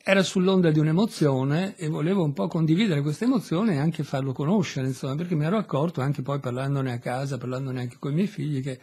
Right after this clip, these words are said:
che in realtà non, non era conosciuto, insomma, e quindi avevo questa, chiamiamola urgenza, questa, insomma,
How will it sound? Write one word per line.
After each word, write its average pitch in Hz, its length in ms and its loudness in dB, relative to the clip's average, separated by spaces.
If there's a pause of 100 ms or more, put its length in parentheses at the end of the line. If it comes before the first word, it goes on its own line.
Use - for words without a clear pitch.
(180)
che - 120 -16
in 233 80 -6
realtà 147 360 -2
non, 123 720 -6 (240)
non 143 240 -4
era 123 180 -2
conosciuto, 127 640 -2
insomma, 127 400 -6
e 226 60 -4
quindi 139 340 -6 (420)
avevo 247 280 0
questa, 147 420 -2 (360)
chiamiamola 139 500 0
urgenza, 135 800 2
questa, 160 260 -4
insomma, 135 420 -4